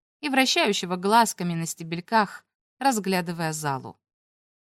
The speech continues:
Смуг сдвинулся сам по себе, словно желая познакомиться со всем обществом и как следует рассмотреть залитый лунным светом зал, где все они собрались. «Пока еще ты не вступил в свое наследство»,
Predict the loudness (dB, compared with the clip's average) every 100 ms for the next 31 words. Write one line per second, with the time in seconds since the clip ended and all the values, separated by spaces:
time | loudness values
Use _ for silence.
0 | _ _ _ _ -2 4 6 4 0 -4
1 | 0 2 2 -2 -4 -2 0 0 -4 -8
2 | -10 -8 -8 -10 _ _ _ -2 2 4
3 | 4 4 2 2 0 0 0 2 0 0
4 | -2 -4 -2 -2 -2 0 2 0 -2 -4
5 | -4 -4 -4 _ _ _ -8 -4 -2 -2
6 | -2 -4 -4 -2 -2 -2 -2 0 0 0
7 | -4 0 0 0 -4 -4 -2 0 0 -2
8 | -4 -6 -6 -8 -6 -2 -2 -2 -8 _
9 | _ _ -10 -4 0 0 -2 -4 -4 -4
10 | -6 -6 -6 -6 -8 -10 -14 _ _ _
11 | _ _ _ _ _ -6 -2 4 4 4
12 | 0 0 0 0 -4 -6 -6 -6 -6 -8
13 | -6 -4 -2 -2 -4 -4 -4 -6 -8 -8
14 | -10